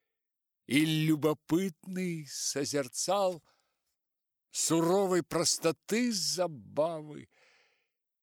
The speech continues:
и дикого народа нравы в сем верном зеркале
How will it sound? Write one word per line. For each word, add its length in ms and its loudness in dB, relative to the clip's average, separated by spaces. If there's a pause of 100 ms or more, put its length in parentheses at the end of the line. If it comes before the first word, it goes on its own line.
(140)
и 120 -4
дикого 600 -6
народа 600 -8
нравы 1000 -6 (1160)
в 80 -20
сем 320 -10
верном 540 -6
зеркале 800 -12